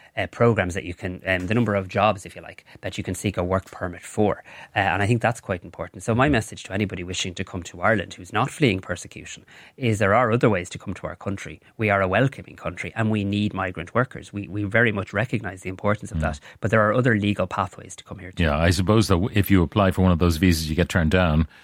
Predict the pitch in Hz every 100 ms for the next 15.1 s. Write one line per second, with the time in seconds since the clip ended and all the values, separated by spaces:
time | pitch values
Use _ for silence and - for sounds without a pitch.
0 | - - _ - 90 92 98 80 90 85
1 | - 104 82 - 87 - 85 87 85 101
2 | 76 85 - - - 78 - 85 82 -
3 | 76 - 76 - 82 80 160 165 156 156
4 | 147 151 143 143 131 113 - 101 101 95
5 | - 98 - 98 143 143 113 101 98 98
6 | 95 95 - 92 95 95 107 107 98 92
7 | 90 98 95 98 92 98 95 - - 98
8 | 98 95 98 92 110 107 104 98 92 90
9 | 92 - 104 - 95 104 - 113 160 156
10 | 120 107 104 98 95 104 98 95 - 101
11 | 98 - 98 - 92 107 95 104 131 107
12 | - - 95 - 95 92 95 - 98 98
13 | 104 110 117 101 92 - 95 104 98 98
14 | 95 95 95 98 - 104 104 95 - 110
15 | 95